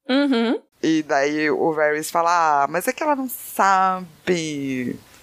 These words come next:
Speaker 1: É inocente.
Speaker 2: Inocente. E na verdade onde eles querem chegar e onde eles conseguem chegar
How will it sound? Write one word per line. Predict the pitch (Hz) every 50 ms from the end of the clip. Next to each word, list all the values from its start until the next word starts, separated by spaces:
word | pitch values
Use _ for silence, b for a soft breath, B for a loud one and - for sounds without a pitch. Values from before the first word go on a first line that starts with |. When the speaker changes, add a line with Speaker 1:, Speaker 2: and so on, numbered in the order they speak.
| - _ _ -
Speaker 1:
É | - 320
inocente. | 311 294 247 240 - - - 226 202 214 226 233 220 208 185 - -
Speaker 2:
Inocente. | 208 226 247 240 - - - - 190 170 165 165 170 165 160 151 - - 175
E |
na | 190 214
verdade | 226 247 247 240 240 247 233 247
onde | 247 247 254
eles | 247 240 -
querem | - 226 175 175 196 202
chegar | 190 - 180 165 151 156 156 160
e | 165 156
onde | 135 135 156 151
eles | 165 156 -
conseguem | - - 165 156 - - 151 151 185 185 190 170 156
chegar | - - 156 143 135 135 143 175 220 202